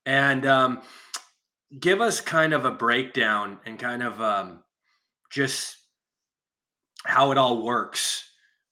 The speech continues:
going through these court proceedings, um, with these,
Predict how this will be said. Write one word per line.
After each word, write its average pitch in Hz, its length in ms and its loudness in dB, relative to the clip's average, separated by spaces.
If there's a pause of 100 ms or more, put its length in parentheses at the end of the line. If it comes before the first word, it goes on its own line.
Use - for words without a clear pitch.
(160)
going 135 400 0
through 123 440 0
these 107 460 -8 (300)
court 131 360 -4
proceedings, 104 800 -6 (800)
um, 104 640 -6
with 131 360 -8
these, 107 480 -6